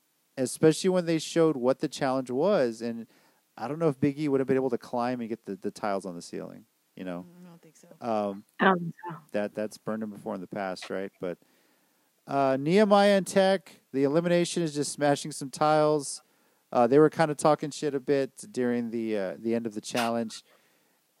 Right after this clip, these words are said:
Speaker 1: And then T J's like, "Whoa, hang on, guys, before y'all start, y'all each gotta eat a couple of these, uh,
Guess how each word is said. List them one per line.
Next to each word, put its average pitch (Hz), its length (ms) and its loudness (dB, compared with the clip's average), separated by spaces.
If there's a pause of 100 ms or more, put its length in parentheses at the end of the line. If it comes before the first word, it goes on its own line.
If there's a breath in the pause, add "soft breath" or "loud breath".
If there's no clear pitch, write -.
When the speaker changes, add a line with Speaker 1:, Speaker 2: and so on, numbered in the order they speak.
Speaker 1:
And 151 200 2
then 147 580 4 (220)
T 170 140 0
J's 151 180 0
like, 147 120 4
"Whoa, 175 220 8
hang 185 160 4
on, 175 100 2
guys, 151 160 2
before 160 140 -2
y'all 156 120 4
start, 135 380 2 (100)
y'all 139 240 0
each 147 180 -2
gotta 151 180 2
eat 139 120 0
a 135 40 -4
couple 139 340 -2
of 120 100 -4
these, 127 280 -4
uh, 120 140 2